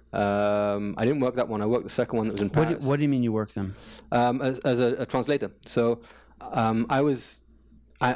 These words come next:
Speaker 1: I managed to get, I think it was E C Sinowski's, uh, contact details at the time, and, um, I was harassing her about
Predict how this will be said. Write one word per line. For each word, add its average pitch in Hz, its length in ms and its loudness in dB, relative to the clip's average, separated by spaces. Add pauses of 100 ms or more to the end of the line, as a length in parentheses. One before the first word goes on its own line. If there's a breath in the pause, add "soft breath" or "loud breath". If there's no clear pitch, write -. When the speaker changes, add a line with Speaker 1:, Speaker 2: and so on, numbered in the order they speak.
Speaker 1:
I - 20 2
managed 151 320 0
to 139 80 0
get, 131 140 0
I 117 80 -2
think 156 120 2
it - 20 2
was - 160 -4
E 123 140 2
C 127 500 0
Sinowski's, 127 760 -2 (100)
uh, 113 200 0
contact 127 380 -2
details 131 340 0
at - 40 -6
the - 180 -12
time, 135 160 -2 (520 loud breath)
and, 113 400 2
um, 110 280 2 (680 soft breath)
I 123 180 2
was 120 200 0
harassing 110 400 0
her 113 240 0
about 104 400 -4